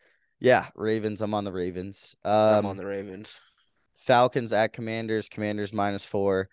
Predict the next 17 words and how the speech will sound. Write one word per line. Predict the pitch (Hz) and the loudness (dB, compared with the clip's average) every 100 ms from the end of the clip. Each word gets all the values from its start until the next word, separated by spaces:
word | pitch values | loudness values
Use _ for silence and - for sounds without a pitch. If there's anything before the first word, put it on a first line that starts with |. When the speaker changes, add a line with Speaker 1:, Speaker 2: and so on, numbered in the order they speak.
| _ _ | _ _
Speaker 1:
where | - 95 | -6 -4
Taylor | - 107 107 | 2 4 4
Heineke, | 113 107 107 101 | 2 0 -2 -4
guys, | 101 101 101 - | 0 2 2 0
he | 120 | -4
got | 107 104 | 0 0
the | 107 | -2
full | - 113 107 | -6 -4 0
vote | 107 110 | 2 0
of | 107 | 0
confidence | 104 98 107 101 104 - | -4 -4 -4 -6 -6 -6
from | - 104 98 90 | -6 -6 -4 -2
Ron | 98 98 | 0 0
Rivera. | 92 90 120 127 120 123 _ _ _ | -2 2 6 6 6 2 _ _ _
He's | 117 107 | -6 -4
the | 104 | -2
starter | 101 - 127 135 139 139 | 0 4 6 8 6 4